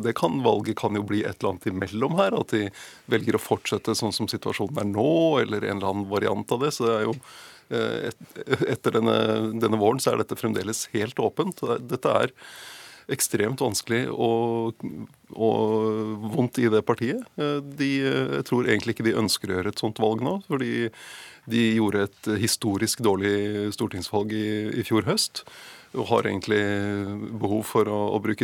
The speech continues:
tid på seg selv, men så har de den vippeposisjonen og blir dermed liksom gravitasjonspunktet for alt som skjer,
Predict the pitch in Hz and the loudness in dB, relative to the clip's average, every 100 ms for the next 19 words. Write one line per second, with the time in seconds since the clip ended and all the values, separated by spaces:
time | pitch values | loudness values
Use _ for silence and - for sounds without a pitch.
0 | - 101 - 110 110 131 180 175 139 139 | -2 -4 -2 0 2 2 0 0 0 0
1 | 123 123 123 117 110 101 110 110 117 104 | 0 -2 -6 -2 0 2 2 0 -2 -2
2 | 120 110 113 127 156 151 131 113 110 101 | -2 -2 -2 -2 -2 -4 -2 -2 0 0
3 | 101 110 113 - - - - - 113 107 | 0 0 -2 -14 -20 -20 -20 -10 -4 2
4 | 110 107 135 - 104 92 - 104 - - | 2 2 0 0 0 -2 -4 -4 -2 -2
5 | 123 110 113 - - - 120 107 98 | 2 2 0 -2 -4 0 0 2 2